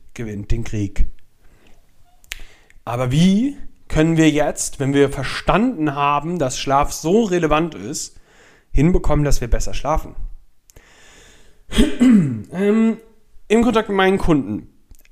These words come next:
mache ich das in der Regel so, dass ich sage, feste Zeiten. Such dir feste Schlafenszeiten. Ganz klare Sache, ne? Elf Uhr ins Bett, sieben Uhr aufstehen. Acht Stunden, ne?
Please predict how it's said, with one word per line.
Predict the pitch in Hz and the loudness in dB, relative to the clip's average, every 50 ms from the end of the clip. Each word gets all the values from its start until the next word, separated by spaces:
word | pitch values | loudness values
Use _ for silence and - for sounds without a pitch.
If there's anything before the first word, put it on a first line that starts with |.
| _ _ _ _ _ | _ _ _ _ _
mache | - 156 170 175 - - | -2 0 0 0 0 0
ich | - - - | 2 2 4
das | - 214 190 - | 4 4 2 2
in | - 147 156 165 | 2 2 0 0
der | 165 165 151 | 0 -2 -2
Regel | 151 131 127 131 147 | -4 -4 -4 -6 -6
so, | 147 - - 113 107 101 101 | -8 -8 -8 -8 -6 -6 -6
dass | - 104 - - | -6 -8 -10 -8
ich | 113 131 - - | -2 0 2 2
sage, | - 107 113 117 123 127 151 147 135 - - | 2 2 0 0 -4 -4 -4 -6 -6 -10 -16
feste | - - - - - - - 139 139 - - - - 165 | -16 -14 -14 -12 -10 -6 2 4 6 6 6 4 0 -6
Zeiten. | - - - 151 123 107 - - - 95 - - - - - - - _ _ _ _ _ _ _ - - - - _ _ | -2 0 2 2 2 0 -8 -14 -16 -16 -10 -8 -8 -8 -10 -12 -20 _ _ _ _ _ _ _ -20 -20 -20 -20 _ _
Such | - - - 135 143 - | -16 -10 -8 -8 -6 -4
dir | - 220 | -4 -4
feste | - - 208 196 - - | -2 -2 -4 -4 -4 -8
Schlafenszeiten. | 185 - - 160 139 131 - 127 127 - - - - 135 123 131 - 190 240 247 - - - - - - - - - - _ _ _ - - - - - - - - - | -8 -4 -2 -2 -2 -2 -4 -8 -10 -10 -8 -8 -6 -6 -8 -8 -10 -12 -12 -12 -14 -16 -16 -14 -12 -14 -14 -14 -18 -20 _ _ _ -20 -20 -18 -18 -18 -18 -10 -4 -2
Ganz | 143 180 190 - | 0 0 -2 -2
klare | - 160 151 151 156 151 | -4 -6 -6 -6 -6 -6
Sache, | 147 143 147 151 147 190 202 233 220 | -6 -6 -6 -6 -6 -6 -8 -6 -6
ne? | 160 131 151 196 233 220 - - | -6 -6 -6 -4 -4 -6 -6 -6
Elf | - 147 170 175 - | -6 -6 -6 -4 -4
Uhr | 196 | -4
ins | 190 196 - | -4 -6 -6
Bett, | - - 165 170 160 - - | -6 -6 -6 -6 -8 -12 -14
sieben | 131 131 135 151 151 147 | -12 -10 -6 -4 -2 -2
Uhr | 147 139 127 | -2 -2 -4
aufstehen. | 127 127 - - - 104 95 87 - - - - | -6 -8 -8 -10 -10 -12 -12 -14 -16 -20 -20 -18
Acht | - 127 127 - | -12 -10 -10 -10
Stunden, | - - 160 165 196 202 208 208 208 208 - - | -8 -6 -6 -4 -4 -2 0 0 0 -2 -4 -4
ne? | 131 131 139 165 190 | -4 -4 -4 -4 -4